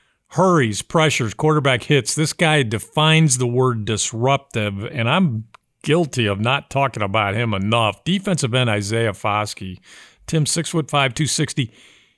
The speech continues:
He is an opposing quarterback's nightmare, and Marcus Freeman moves him around, and apparently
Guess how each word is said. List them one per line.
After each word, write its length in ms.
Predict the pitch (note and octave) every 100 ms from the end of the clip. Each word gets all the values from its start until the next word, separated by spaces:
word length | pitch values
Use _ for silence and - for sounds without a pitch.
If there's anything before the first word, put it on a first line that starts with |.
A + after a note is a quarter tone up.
| _
He 300 | - - G#3
is 160 | A3+ D#3
an 80 | D3+
opposing 600 | A2+ - D3 E3 E3 D#3+
quarterback's 580 | C3 C3+ C3 A#2+ A2 -
nightmare, 680 | B2 B2+ C3+ B2 G2+ G2 G2+
and 300 | - A2+ G#2+
Marcus 360 | C#3 F3 D#3
Freeman 600 | - - D3 C#3 B2 B2 C3+
moves 340 | B2 F3 G#3
him 140 | G#3
around, 680 | D3 C#3 E3+ G3 B2+ A#2+ B2
and 140 | A#2+
apparently 800 | A2+ - - A#3 F#3 D3 C#3+ D3